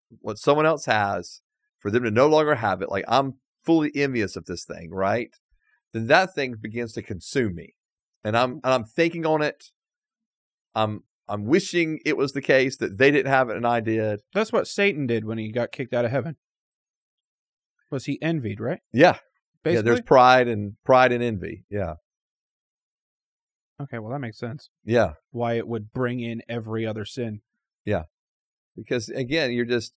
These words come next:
Speaker 2: 'Cause he hated God and wanted
Speaker 1: Correct.
Speaker 2: God not to exist and for
Speaker 1: So that
Speaker 2: him
Speaker 1: he could be God.
Speaker 2: Yeah.
Speaker 1: Yeah.
Speaker 2: Okay.
Speaker 1: Yep. And so it just
Speaker 2: That was the original sin.
Speaker 1: That,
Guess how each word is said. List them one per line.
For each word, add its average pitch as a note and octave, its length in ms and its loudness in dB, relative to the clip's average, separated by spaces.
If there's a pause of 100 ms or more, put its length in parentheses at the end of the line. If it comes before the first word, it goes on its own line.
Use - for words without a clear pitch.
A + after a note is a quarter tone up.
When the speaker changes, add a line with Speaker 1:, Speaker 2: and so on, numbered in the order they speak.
(140)
Speaker 2:
'Cause C3 140 -6
he D3 100 0
hated D3 340 0
God C3+ 320 2 (1000)
and B2 160 -4
wanted C3 220 2
Speaker 1:
Correct. C#3 160 10
Speaker 2:
God C3 260 2
not B2+ 240 0
to B2 120 -6
exist A#2 560 -4
and A2+ 160 -8
for - 100 -8
Speaker 1:
So C#3+ 60 8
that A#2+ 120 2
Speaker 2:
him C#3 100 0
Speaker 1:
he B2+ 180 2
could G#2+ 240 -2
be A#2+ 180 2
God. F2+ 280 -6 (120)
Speaker 2:
Yeah. F3 220 -2 (160)
Speaker 1:
Yeah. G#2+ 180 -4 (640)
Speaker 2:
Okay. F3 240 0 (800)
Speaker 1:
Yep. G#2+ 200 0 (120)
And A2+ 200 -4
so A#2+ 340 0
it A#2+ 120 -4
just - 440 -4
Speaker 2:
That C#3+ 220 2
was A#2+ 140 -4
the A2 160 -6
original G2+ 440 -8
sin. G2 180 -6
Speaker 1:
That, G2+ 240 0